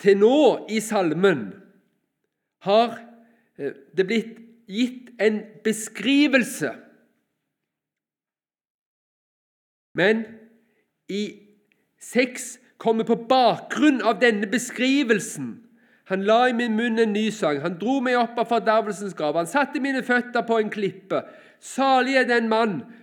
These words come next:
som setter sin lit til Herren. Og så, og så går det over i bønn. Så begynner bønnen i vers seks. Og hva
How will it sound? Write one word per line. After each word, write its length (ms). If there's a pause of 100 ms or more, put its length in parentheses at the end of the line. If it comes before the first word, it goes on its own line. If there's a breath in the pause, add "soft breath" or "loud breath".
(100 loud breath)
som 160
setter 400
sin 240
lit 240
til 160
Herren. 460 (1400)
Og 80
så, 220 (1900)
og 100
så 120
går 220
det 80
over 100
i 140
bønn. 260 (1400)
Så 80
begynner 320
bønnen 460 (180)
i 160
vers 320
seks. 300 (2500)
Og 120
hva 140